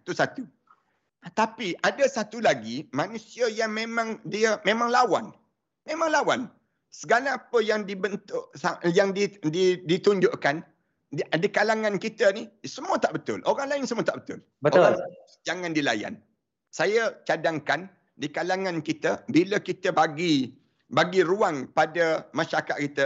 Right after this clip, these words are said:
Speaker 1: beberapa ilmu, tiba-tiba ada orang yang tak, tak berilmu dengan kebebalan dia tadi, dia lawan dengan, dengan kebaikan yang ditunjukkan tadi,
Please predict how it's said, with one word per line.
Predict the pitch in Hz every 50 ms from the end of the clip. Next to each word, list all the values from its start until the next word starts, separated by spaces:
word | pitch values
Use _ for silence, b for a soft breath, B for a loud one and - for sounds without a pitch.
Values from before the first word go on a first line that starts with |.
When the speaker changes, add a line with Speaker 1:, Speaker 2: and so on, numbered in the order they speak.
| 135 -
Speaker 1:
beberapa | 143 165 160 170 175 170 - - 147
ilmu, | - 143 143 127 135 185 - - _ _ _ _ _ _ -
tiba-tiba | 208 247 214 202 247 240 247 240 233 - 262 240 247
ada | 247 214 202
orang | 196 202 202 214 202 202
yang | 202 196 185
tak, | - 190 - 175 175 - - _ -
tak | - - -
berilmu | 165 170 190 180 - 196 185 160 143 147 185 220 214 - -
dengan | 131 165 175 190 180 165
kebebalan | 156 - 160 147 - 147 147 165 170 175 180 170 160 156
dia | 160 160 143
tadi, | - 135 117 113 135 170 - - _ _ _ _ _ _ _ -
dia | 113 156 190 185
lawan | 190 185 151 - 247 226 185 143 120 98 - - 131
dengan, | 143 170 175 185 175 160 - -
dengan | 147 143 165 160 185 180 165 -
kebaikan | - 156 143 175 180 185 185 - 170 170 156 147
yang | 131 139 170 165
ditunjukkan | 165 165 160 170 160 160 165 - - - 147 143 135 -
tadi, | 123 120 127 160 190 -